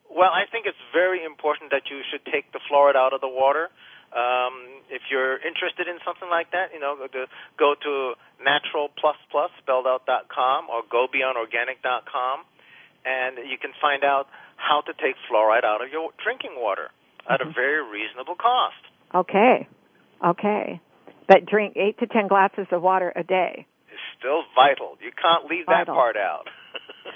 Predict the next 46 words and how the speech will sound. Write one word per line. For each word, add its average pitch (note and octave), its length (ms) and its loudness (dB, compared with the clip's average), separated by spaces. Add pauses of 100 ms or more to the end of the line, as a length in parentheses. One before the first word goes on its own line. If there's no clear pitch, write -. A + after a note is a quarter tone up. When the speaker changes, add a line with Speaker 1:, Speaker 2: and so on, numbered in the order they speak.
(220)
Speaker 2:
Well, G#3 140 10
I A3+ 220 2
want A#3 160 -2
to F3+ 120 -6
thank F#3+ 300 0
you E3+ 120 6
for F3 120 2
joining F3 380 2
us D#3+ 160 -2
today, F3 500 2
and, F3 420 0
um, E3+ 400 2 (440)
I F#3 100 6
wish G3 240 6
you F3+ 140 0
a E3+ 300 2 (160)
season G3 440 2
that F3 140 0
is E3 100 -2 (100)
special F3+ 360 -6
to F#3+ 140 -4
all F3 200 4
of E3+ 120 -6
you F3 340 4
and E3 180 -2
a D#3+ 40 -6
happy F#3+ 420 0
new F#3 180 -4
year. F3 340 -8 (480)
Speaker 1:
Thank D#3+ 220 2
you G3 140 -6
very F#3 160 0
much. A#3 280 -4
And D#3 120 0
Speaker 2:
I G3+ 60 4
think A3+ 200 2
Speaker 1:
thank A#3+ 80 6
Speaker 2:
I - 40 2
Speaker 1:
you, - 80 -6
Speaker 2:
just G#3 100 2
Speaker 1:
Karen. A#2+ 160 -4
Speaker 2:
dated G#3 240 -4
our F#3+ 240 -4
show, A3 240 -4
but D4+ 140 -10
that's G4+ 220 -2